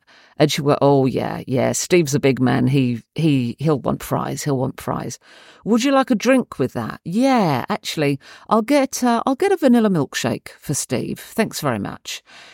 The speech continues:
Now, let me think. What about Claire?" And again, she would peruse the menu and she would say, "Oh, um,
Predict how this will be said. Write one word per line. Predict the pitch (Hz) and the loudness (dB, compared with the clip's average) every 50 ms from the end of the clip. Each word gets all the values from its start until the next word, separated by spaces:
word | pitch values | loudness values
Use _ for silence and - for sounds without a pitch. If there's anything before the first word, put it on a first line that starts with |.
| - _ _ | -20 _ _
Now, | 180 202 208 202 196 | 0 2 4 4 4
let | 202 226 240 226 - | 4 2 2 0 0
me | - 208 208 | 0 0 0
think. | 185 - - 190 175 147 127 - - 160 | -2 -2 -2 0 0 0 0 -4 -6 -6
What | 165 185 202 202 | -2 -2 -2 0
about | 185 196 190 185 - _ - | 0 -2 -4 -4 -6 _ -16
Claire?" | - - 156 143 135 120 117 113 - - 117 117 - _ _ _ - - - _ _ | -10 -6 -4 -2 -2 0 -2 -4 -4 -6 -8 -10 -12 _ _ _ -20 -20 -20 _ _
And | - - 226 | -2 0 0
again, | 262 220 320 320 359 349 262 | 2 2 4 2 4 4 2
she | 226 - - 240 | 0 0 -2 -2
would | 226 208 - | -2 -4 -6
peruse | - - 196 185 170 175 170 170 151 - | -4 -4 -2 0 2 2 0 0 -2 -2
the | - 151 | -2 0
menu | 143 131 120 117 113 123 123 147 185 208 - _ - - - - - - _ _ _ | 0 2 2 0 0 0 -2 -2 -2 -4 -8 _ -20 -20 -20 -20 -20 -20 _ _ _
and | - 226 254 262 277 | 0 2 2 2 0
she | - - - 302 294 277 | -2 -2 -2 0 0 2
would | 254 240 240 226 226 | 2 2 2 0 0
say, | - - - 214 202 202 202 202 208 208 214 - - | -2 -2 0 2 2 4 4 4 4 2 2 2 2
"Oh, | - 247 247 226 214 190 180 | 0 2 4 4 4 4 4
um, | 175 175 175 185 185 185 | 2 2 2 0 -2 -4